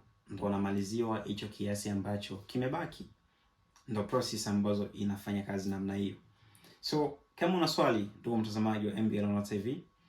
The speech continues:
unakaribishwa kwenye sehemu ya comment section, andika swali lako, nami nitajaribu kujibu kufuatana na uelewa wangu.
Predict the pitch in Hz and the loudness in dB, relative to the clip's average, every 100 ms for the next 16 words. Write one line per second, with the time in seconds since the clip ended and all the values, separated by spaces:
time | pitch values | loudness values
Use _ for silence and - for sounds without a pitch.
0 | - - _ - 107 101 107 107 127 123 | -20 -20 _ -2 0 0 0 2 0 0
1 | 113 110 110 110 104 - - 139 123 110 | 0 0 0 0 0 -6 0 2 2 -2
2 | - 156 - 165 208 - - 101 110 - | -2 -2 -2 -4 -6 -8 -4 0 0 0
3 | 101 107 101 117 156 - - _ _ - | -2 0 0 0 -4 -8 -14 _ _ -6
4 | 151 151 110 104 104 107 107 - 104 123 | 0 2 2 2 2 2 0 -2 0 0
5 | 113 113 - - 104 110 104 101 98 98 | -2 -6 -12 -8 -4 -2 0 0 0 -2
6 | 98 98 98 95 | -2 -2 -2 -4